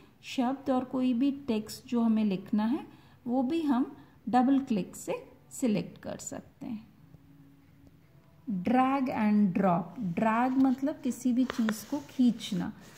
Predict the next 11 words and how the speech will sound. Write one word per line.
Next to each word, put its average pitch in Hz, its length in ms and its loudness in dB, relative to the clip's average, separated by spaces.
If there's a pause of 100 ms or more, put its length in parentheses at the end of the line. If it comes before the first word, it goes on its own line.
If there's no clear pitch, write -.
(240)
ड्रैग 208 540 -2
करना 277 300 2
और 285 460 -4 (140)
छोड़ 214 320 2
देना, 175 420 -2
ड्रॉप 190 540 2
कर - 220 -4
देना। - 280 -8 (460)
तो 294 80 0
हम 302 280 0
माउस 220 380 2